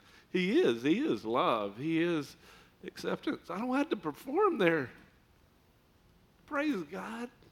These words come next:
You know, I don't have all the right answers. I don't have to.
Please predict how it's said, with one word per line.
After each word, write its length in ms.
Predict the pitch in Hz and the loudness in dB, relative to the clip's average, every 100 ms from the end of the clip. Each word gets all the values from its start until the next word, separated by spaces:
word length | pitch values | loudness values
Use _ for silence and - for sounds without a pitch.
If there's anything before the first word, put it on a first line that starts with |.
| _ - _ _ | _ -20 _ _
You 60 | 240 | -8
know, 280 | 247 247 240 _ _ _ _ _ - - - - _ _ _ _ _ _ _ _ _ - | -4 -6 -8 _ _ _ _ _ -20 -20 -20 -20 _ _ _ _ _ _ _ _ _ -2
I 80 | 233 | 2
don't 140 | 214 | 6
have 140 | 233 233 | 6 8
all 220 | 240 233 | 6 6
the 80 | 220 | 6
right 220 | 175 220 | 4 4
answers. 460 | 233 240 - 269 202 | 2 0 -2 -2 2
I 100 | 190 | 4
don't 200 | 208 214 | 4 4
have 240 | 220 214 | 2 0
to. 180 | 165 | -4